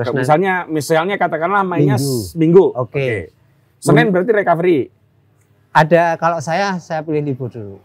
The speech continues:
Speaker 1: Libur, oke.
Speaker 2: Libur.
Speaker 1: Recovery untuk semua
Speaker 2: Selasanya,
Speaker 1: tim ya?
Speaker 2: iya.
Speaker 1: Oke. Selasa?
Speaker 2: Berikutnya Selasa, recovery untuk yang ini, yang ini kita tambah.
Speaker 1: Oh, recovery untuk yang main,
Speaker 2: Iya.
Speaker 1: yang tidak bermain, yang dilatih?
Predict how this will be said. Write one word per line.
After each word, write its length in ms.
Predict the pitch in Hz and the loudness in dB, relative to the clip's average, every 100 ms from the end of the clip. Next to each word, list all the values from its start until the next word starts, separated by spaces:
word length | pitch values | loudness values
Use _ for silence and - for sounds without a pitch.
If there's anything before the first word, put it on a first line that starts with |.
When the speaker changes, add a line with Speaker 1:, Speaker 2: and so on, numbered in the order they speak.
| _ _ | _ _
Speaker 1:
Libur, 360 | - 135 156 127 82 | 2 4 4 4 -2
oke. 100 | 117 | -8
Speaker 2:
Libur. 320 | 95 110 107 92 | -6 -8 -10 -12
Speaker 1:
Recovery 440 | 92 101 107 135 127 | -10 -6 -4 -2 -2
untuk 280 | 151 170 139 | 2 4 4
semua 320 | 139 151 151 | 2 0 0
Speaker 2:
Selasanya, 100 | 156 | 2
Speaker 1:
tim 140 | 175 160 | 0 0
ya? 120 | 131 | 2
Speaker 2:
iya. 260 | 170 170 139 117 104 90 | 2 4 2 -2 -6 -10
Speaker 1:
Oke. 220 | 101 101 92 76 _ _ _ _ | -10 -10 -10 -14 _ _ _ _
Selasa? 200 | - 135 | 0 0
Speaker 2:
Berikutnya 480 | 139 151 185 160 175 | 2 0 0 -2 -4
Selasa, 460 | 165 143 139 170 180 180 143 | -4 -4 -4 -6 -8 -8 -12
recovery 600 | 123 123 127 120 131 135 135 | -12 -6 -4 -6 -6 -4 -4
untuk 260 | 127 123 123 | -4 -8 -8
yang 200 | 123 123 | -8 -6
ini, 420 | 127 151 190 185 _ _ | -4 -2 -4 -6 _ _
yang 200 | 117 120 | -8 -6
ini 140 | 127 143 | -6 -8
kita 380 | 131 123 123 123 _ _ _ _ _ | -8 -8 -10 -14 _ _ _ _ _
tambah. 320 | 107 98 92 | -14 -12 0
Speaker 1:
Oh, 120 | 160 | 4
recovery 560 | 160 156 151 147 135 170 | 4 2 -2 -2 -2 -2
untuk 260 | 165 165 160 | -2 -4 -2
yang 200 | 147 143 | -2 -4
main, 560 | 135 139 170 226 240 | -4 -2 -2 -4 -10
Speaker 2:
Iya. 240 | 117 110 101 | -10 -8 -4
Speaker 1:
yang 680 | 135 131 127 123 123 127 127 127 | 0 2 2 2 0 -2 -4 -6
tidak 300 | 123 139 135 | -6 -2 -2
bermain, 560 | 117 127 127 151 190 190 | -2 -6 -4 -4 -6 -6
yang 160 | 135 | -6
dilatih? 560 | 131 127 120 123 95 | -4 -2 -2 -2 -8